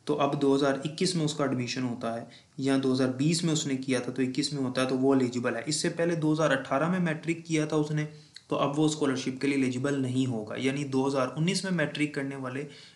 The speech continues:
या दो हज़ार बीस में मैट्रिक करने वाले students के लिए ये scholarship है। ठीक है, तो एक अरब रुपया तकरीबन ये सालाना लागत आती है जिन students को ये scholarship दी जा रही है। तो एक अरब रुपया जो है ना, सालाना इस तरह से divide होगा इन students के ऊपर, university और college के students के ऊपर,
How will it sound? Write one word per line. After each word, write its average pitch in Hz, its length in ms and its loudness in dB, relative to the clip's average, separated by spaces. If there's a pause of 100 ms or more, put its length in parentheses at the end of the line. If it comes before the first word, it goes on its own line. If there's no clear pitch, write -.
या 160 120 0
दो 135 180 2
हज़ार 135 220 4
बीस 151 400 4
में 180 60 4
मैट्रिक 131 400 0
करने 123 180 -4
वाले 120 200 -6
students 120 480 -4
के - 100 -8
लिए 131 180 2
ये 123 140 -2
scholarship 113 580 -8
है। 113 120 -10 (600)
ठीक 113 220 -4
है, 175 120 -6 (380)
तो 139 300 2
एक 202 320 4
अरब 156 360 2
रुपया 143 360 4
तकरीबन 131 520 -2
ये 131 140 2
सालाना 127 380 -4
लागत 120 380 -2
आती 147 340 -2
है 123 180 -2 (260)
जिन 131 180 2
students 127 380 -2
को 127 480 -4
ये 123 200 -4
scholarship 131 440 -4
दी 135 300 6
जा 120 160 4
रही 110 240 -8
है। 107 140 -14 (300)
तो 147 180 -4
एक 190 300 4
अरब 143 240 0
रुपया 135 340 0
जो 127 140 -2
है 123 60 -4
ना, 127 80 0
सालाना 123 400 -2
इस 123 180 -8
तरह 127 100 -8
से 123 120 -6
divide 120 440 2
होगा 131 260 2
इन 139 120 -4
students 135 500 0
के 147 120 -4
ऊपर, 135 260 -2
university 127 880 -4
और 123 220 -2
college 123 340 -2
के 139 100 -2
students 135 500 -2
के 147 120 -2
ऊपर, 131 280 -4